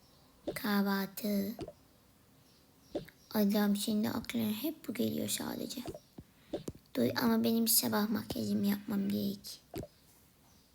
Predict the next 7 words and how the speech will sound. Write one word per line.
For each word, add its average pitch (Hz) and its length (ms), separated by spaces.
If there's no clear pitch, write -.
İyi, 208 240
tamam, 202 440
tamam. 202 340
Sabah 202 520
makyajım 202 520
için 202 340
şöyle 202 580